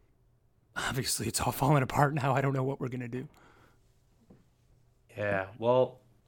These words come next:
Speaker 2: you guys should be safe here. If, if that fog comes back, uh, get back in your house, board it up, try and be quiet. We'll go, we'll go check out the mine and, and,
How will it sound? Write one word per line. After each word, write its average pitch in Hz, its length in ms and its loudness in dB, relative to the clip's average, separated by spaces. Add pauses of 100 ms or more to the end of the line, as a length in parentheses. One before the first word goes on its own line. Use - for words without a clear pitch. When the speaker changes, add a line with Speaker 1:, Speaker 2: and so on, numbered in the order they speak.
(280)
Speaker 2:
you 127 140 -4
guys 139 120 0
should 131 200 -8
be 127 120 0
safe 123 360 2
here. 120 360 2
If, 113 260 -4
if - 240 -14
that 117 220 -2
fog 127 300 8
comes 113 280 -2
back, 113 480 2 (1120)
uh, 101 240 -8 (220)
get 110 200 -4
back 113 280 4
in 113 100 0
your 107 140 -2
house, 110 300 -2
board 107 340 -6
it 107 120 -6
up, 107 300 -2 (340)
try 104 180 0
and 107 100 -4
be 104 120 -8
quiet. 101 640 -2 (520)
We'll 110 140 -6
go, 104 420 0
we'll 117 140 -2
go 117 120 0
check 113 260 -2
out 107 160 -4
the 101 80 -2
mine 101 420 -2
and, 95 160 -8 (260)
and, 101 280 -14